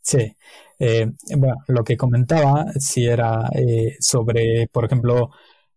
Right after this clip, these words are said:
eh, cómo la onu está utilizando tecnologías desarrolladas por Parity Technologies para ayudar a los refugiados y tenían muchos problemas de escalabilidad.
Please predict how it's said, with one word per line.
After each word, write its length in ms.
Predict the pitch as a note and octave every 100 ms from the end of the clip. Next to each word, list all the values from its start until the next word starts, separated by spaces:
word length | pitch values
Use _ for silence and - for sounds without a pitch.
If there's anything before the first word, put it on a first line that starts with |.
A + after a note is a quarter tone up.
| _ _
eh, 180 | C3 A#2
cómo 260 | C3 C#3 C3+
la 220 | A#2+ A#2+
onu 480 | C#3 D3 C#3+ D#3 E3+
está 500 | A#2 - B2 A#2 A#2
utilizando 720 | A#2+ A2+ A#2 A2+ - A#2+ A#2+
tecnologías 920 | A2 A2+ A2+ A2+ A2 - A#2+ A#2+ A#2
desarrolladas 600 | A#2 G#2+ A#2 A#2 A#2 A#2
por 240 | - A2 A2
Parity 380 | A#2+ A#2 A2+
Technologies 760 | A2 A2+ A#2+ C3+ B2 A#2+ C3+ C#3+ -
para 580 | A#2+ A2 A2 A2 A2 -
ayudar 340 | A#2 A2+ A#2
a 40 | A#2
los 160 | A2
refugiados 800 | A2 - A2+ C#3 C3+ B2+ G3+ - _ - - - _ _ -
y 600 | A#2+ A#2 A#2 A#2 A#2 A#2+ - _ _ _ _ _ _ _ _ _ _ _ _ _
tenían 300 | - B2+ C3
muchos 300 | C3 C#3 C3+
problemas 460 | - A#2+ A2+ A#2 A2
de 80 | G#2+
escalabilidad. 720 | - A2 G#2+ G#2 G#2+ G#2+